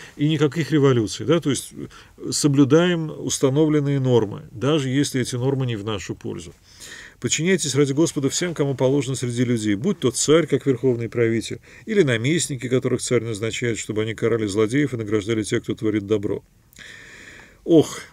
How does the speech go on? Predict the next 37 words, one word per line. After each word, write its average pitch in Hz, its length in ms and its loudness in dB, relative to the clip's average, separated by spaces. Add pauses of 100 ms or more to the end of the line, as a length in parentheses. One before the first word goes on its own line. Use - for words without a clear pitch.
(240)
часто 196 420 2
ли 135 120 2
они 120 220 -2
награждают 110 580 2
тех, 117 200 -4
кто 117 120 -4
творит 104 300 0
добро, 131 400 2
и 117 40 0
карают 110 380 2
злодеев? 101 640 -2 (560)
Не 120 160 -8
бывает 175 320 4
ли 151 80 0
наоборот? 120 640 4 (500)
И 131 120 -4
говоря 123 360 4
об 110 100 2
искушениях, 135 680 -4
о 117 60 0
гонениях, 127 500 0
сам 123 200 -4
Петр, 196 300 -2
наверное, 123 460 0
подразумевает, 117 760 0
что - 240 -6
вот, 107 260 -6
э, 127 140 -8
христианам 156 640 -2
достается. 151 680 -4 (840)
И - 60 -14
понимаете, 139 460 -2
если 131 200 0
бы 135 120 -4
всегда 131 380 0
начальники 113 560 0
карали 113 500 4